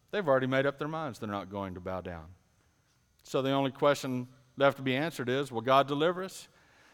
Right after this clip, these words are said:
And their answer is, "We don't know. We know he's able,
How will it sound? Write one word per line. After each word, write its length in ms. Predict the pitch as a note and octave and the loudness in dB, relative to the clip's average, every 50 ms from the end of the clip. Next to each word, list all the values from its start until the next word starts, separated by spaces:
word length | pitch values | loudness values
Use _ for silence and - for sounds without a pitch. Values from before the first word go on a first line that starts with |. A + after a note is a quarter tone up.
| _ _ _ _ _ - | _ _ _ _ _ -10
And 140 | G#2 A#2 | -4 0
their 220 | C3 C3+ C#3 C3+ C3 | 2 4 4 4 4
answer 420 | C3 C#3+ C#3+ D3 C#3 - D3 C#3+ | 2 0 0 -2 -2 -2 -2 0
is, 320 | D3 D3 D3 D3+ D3+ C#3 - | 0 2 2 0 -2 -2 -4
"We 140 | A2+ B2 | -4 -4
don't 160 | C#3 C#3+ C3 C3 | -2 -2 -2 -4
know. 240 | C#3 C#3+ B2+ G#2+ - - _ _ _ _ _ _ _ _ _ _ _ _ _ _ _ _ _ _ _ _ _ _ _ _ _ _ _ _ - | -4 -6 -8 -10 -14 -20 _ _ _ _ _ _ _ _ _ _ _ _ _ _ _ _ _ _ _ _ _ _ _ _ _ _ _ _ -6
We 80 | A2+ B2 | -2 2
know 160 | C#3 C#3 C#3 | 4 4 4
he's 140 | C#3+ C3 D3+ | 6 6 6
able, 320 | C#3+ D3 D3 B2+ A#2+ B2 | 4 4 4 2 -2 -6